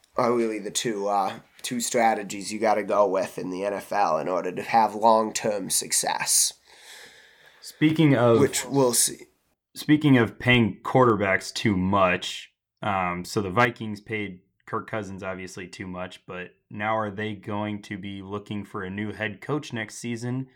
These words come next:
Speaker 2: Do you think Zimmer will resign, or do you think that the front office is fed up and they're gonna fire him?
Speaker 1: Well, I don't think that Rick Spielman is gonna, the G M for the Vikings, is gonna get an opportunity to fire Mike Zimmer.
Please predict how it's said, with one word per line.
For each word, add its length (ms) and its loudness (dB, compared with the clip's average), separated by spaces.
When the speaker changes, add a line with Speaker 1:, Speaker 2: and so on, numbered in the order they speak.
Speaker 2:
Do 80 -6
you 180 4
think 520 -6
Zimmer 360 -2
will 240 2
resign, 760 -4
or 260 -6
do 120 -12
you 240 -2
think 380 -8
that 160 -8
the 80 -10
front 300 -4
office 440 -4
is 160 -12
fed 300 -8
up 260 -2
and 460 -4
they're 140 -2
gonna 160 -6
fire 380 -2
him? 180 -16
Speaker 1:
Well, 460 6
I 100 4
don't 240 4
think 220 0
that 140 -2
Rick 160 0
Spielman 480 4
is 160 -2
gonna, 380 2
the 240 0
G 260 0
M 140 4
for 120 -4
the 80 0
Vikings, 440 0
is 120 -6
gonna 200 0
get 140 -2
an 100 -2
opportunity 760 0
to 200 -4
fire 600 2
Mike 280 -6
Zimmer. 460 -10